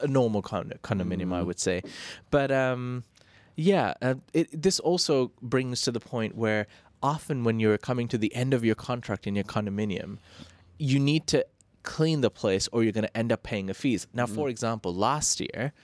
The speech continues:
Speaker 1: when I moved out of my condominium, uh, even though my room was at forty-five square meters, fairly
Speaker 2: Mm.
Speaker 1: small,
Speaker 2: Mm.
Speaker 1: um, I had to pay three thousand baht for cleaning fee.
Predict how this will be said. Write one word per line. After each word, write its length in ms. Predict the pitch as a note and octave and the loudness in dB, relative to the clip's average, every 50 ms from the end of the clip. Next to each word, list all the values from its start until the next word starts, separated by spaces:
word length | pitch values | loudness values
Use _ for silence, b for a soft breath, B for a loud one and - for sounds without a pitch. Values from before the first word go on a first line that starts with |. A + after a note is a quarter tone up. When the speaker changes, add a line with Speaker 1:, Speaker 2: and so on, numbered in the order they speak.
| b b b | b b b
Speaker 1:
when 160 | - A2+ A2 | 0 2 2
I 80 | A2 | 2
moved 240 | A2 A2+ G#2+ G#2+ G2+ | 2 2 2 2 2
out 140 | G#2+ G2 G2 | 2 0 0
of 60 | F#2+ | 0
my 100 | G2 F#2 | -2 -4
condominium, 680 | F#2 - - F#2+ F2+ E2+ E2 - - F2 F#2+ A#2 D3 D3 B B B B B B B - | -4 -4 -6 -6 -6 -6 -6 -6 -6 -4 -4 -4 -4 -6 B B B B B B B -4
uh, 160 | G#2 G#2+ G#2+ - | -2 -2 0 0
even 240 | A#2+ A#2+ B2+ C3+ C3 | -2 -2 -2 0 0
though 100 | A#2+ A2 | 0 2
my 140 | G#2 G2 F#2+ F#2+ | 2 2 4 4
room 160 | G2+ G2+ G2+ G2 | 4 2 2 4
was 240 | F#2+ F#2 F2+ - | 4 2 2 2
at 80 | G2 F2+ - _ _ _ _ _ - - | -2 -4 -6 _ _ _ _ _ -20 -10
forty-five 580 | - - A#2+ A2 A2 G2+ - - F#2+ F2 F2+ | -2 2 2 2 2 0 -2 -2 -2 -2 -2
square 280 | - - - F#2 E2+ E2 - | -4 -4 -4 -4 -4 -6 -6
meters, 320 | F#2 F#2+ A2 C#3+ D#3 - | -8 -4 -2 -2 -2 -2
fairly 380 | - - G#3+ G3+ E3 A#2+ G#2 F#2+ | 0 4 4 4 4 4 0 -2
Speaker 2:
Mm. 40 | - - | -4 -6
Speaker 1:
small, 400 | - F2 D#2+ E2 G2 D3+ E3+ - B B B | -8 -8 -6 -2 -2 -2 -2 -2 B B B
Speaker 2:
Mm. 140 | B C#3+ E3+ - - | B -12 -10 -8 -6
Speaker 1:
um, 460 | A#2+ A#2+ A#2+ A#2+ A#2 A#2+ A#2+ A#2 - - _ _ _ _ _ _ _ _ _ _ _ _ _ _ _ _ _ | -4 -2 -2 -2 -4 -4 -6 -8 -10 -12 _ _ _ _ _ _ _ _ _ _ _ _ _ _ _ _ _
I 120 | - C3+ C#3+ | -2 0 2
had 140 | D#3+ D#3 - | 2 0 0
to 80 | D#3 | -2
pay 180 | - - D3 C3 | 0 2 0 0
three 380 | - - - - F3 G3 F#3 F3 | 0 -2 0 2 4 4 4 4
thousand 440 | - - E3+ D#3+ D#3 D3+ D3 C3+ | 2 0 -2 -2 -2 -2 -2 0
baht 280 | C3+ C#3 D3 C3+ - - - - - _ _ _ | 0 0 0 0 -2 -4 -6 -12 -20 _ _ _
for 100 | - - | -2 -2
cleaning 480 | C3 - - - D#3 D3 D3 C#3+ A2+ F#2+ | -2 -2 -2 -2 0 0 0 0 -4 -4
fee. 340 | - - - - - - | -6 -8 -12 -14 -14 -14